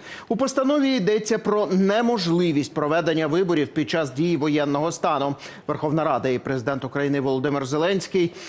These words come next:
обрані на вільних, прозорих, демократичних виборах, і це визнала вся міжнародна спільнота. Окрім того, Верховна Рада підтримує заклик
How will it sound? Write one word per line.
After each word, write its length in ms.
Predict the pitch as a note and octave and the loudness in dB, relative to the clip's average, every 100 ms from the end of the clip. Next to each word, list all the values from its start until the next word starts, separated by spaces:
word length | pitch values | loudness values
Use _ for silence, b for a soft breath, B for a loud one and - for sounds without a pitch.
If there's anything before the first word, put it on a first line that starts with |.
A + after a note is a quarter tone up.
| B - | B -2
обрані 480 | G#3+ G#3 G#3 G#3 G3 | 0 2 2 2 2
на 200 | F#3 F3 | 2 2
вільних, 460 | E3+ A3 A3+ A#3+ | 2 2 2 0
прозорих, 540 | - D3 C#3+ G#3 G3+ D#3 | 0 -2 2 2 2 0
демократичних 840 | E3 D3+ E3+ D#3 G3+ - F#3 F#3 | 0 0 -2 0 -2 0 -2 0
виборах, 440 | B3+ A3+ G#3 - E3+ | 2 2 0 0 0
і 140 | D3+ | 0
це 180 | - D3+ | 0 -2
визнала 460 | C#3 A#2 D#3 E3 D3+ - | -2 -2 0 0 -4 -10
вся 280 | - F#3+ F3 | -4 0 2
міжнародна 600 | G#3 F#3 E3+ E3 D3+ E3+ | 0 0 0 0 0 -2
спільнота. 600 | E3+ G3 G#3+ A#3+ E3+ A2 - B B - | 0 0 2 2 0 -4 -6 B B -4
Окрім 300 | G#3+ D4+ C4+ | 0 2 2
того, 260 | G3+ C#3+ | 2 0
Верховна 460 | C#3 D#3+ F#3+ D#3+ F3+ | 0 0 0 0 2
Рада 260 | G#3+ G#3 E3+ | 2 0 0
підтримує 640 | E3 - F#3 F#3+ F#3 E3 | -2 0 0 2 2 0
заклик 380 | D#3 F3 F3 | 0 0 -2